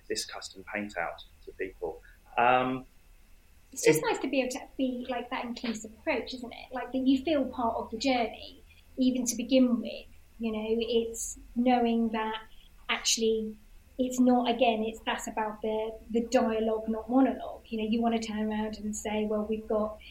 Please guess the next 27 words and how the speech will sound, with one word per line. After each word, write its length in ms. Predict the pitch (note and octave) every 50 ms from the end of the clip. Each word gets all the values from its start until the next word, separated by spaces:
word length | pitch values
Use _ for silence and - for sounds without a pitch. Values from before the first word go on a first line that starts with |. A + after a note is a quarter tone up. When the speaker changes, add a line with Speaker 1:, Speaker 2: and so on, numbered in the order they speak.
| - - -
Speaker 2:
ten 220 | - B3+ A#3+ A#3
different 240 | A#3+ A#3 A#3 A#3 G#3+
designs 600 | A3 G#3+ A3+ A3 A3 A3 A3 A3 G#3+ A3 G#3+ G#3
and, 180 | G3+ G3+ G#3 G#3+
you 80 | A3+
know, 160 | G#3 G#3 G#3 G#3
a 40 |
palette 460 | - - - - B3 A3+ G#3+ A3 - -
of 100 | A3 -
seventy." 760 | - - A3 A3 G#3+ G#3+ G#3 G#3+ - - - - - - - - - - - - -
So 100 | - A3
the 100 | A3+ A3+
chances 500 | A3+ A#3+ B3 A#3+ A#3 A#3 - A3 G#3+ A3
are 260 | A3 G#3+ G#3 G#3 - -
that 140 | A3 A3 A3
your 300 | G#3 A3+ A3+ A3 G#3+ A3
custom 420 | - - G#3+ G#3+ - - A3 G#3 G#3+
painted 380 | - G#3+ A3 G#3+ G#3+ G#3+ G#3+ - -
frame 320 | - A3 G#3+ A3 G#3+ G#3+
is 200 | A3 A3 A3 - -
gonna 140 | A3 G#3+ G#3+
be 180 | G#3+ A3+ A3 G#3+
a 40 |
limited 400 | G#3+ G#3+ G#3+ G#3+ G#3+ G#3+ G#3+ G#3+
edition 360 | G#3+ - A3 - - A3 G#3+ G#3+
just 260 | A3+ G#3+ - - -
to 60 | G#3+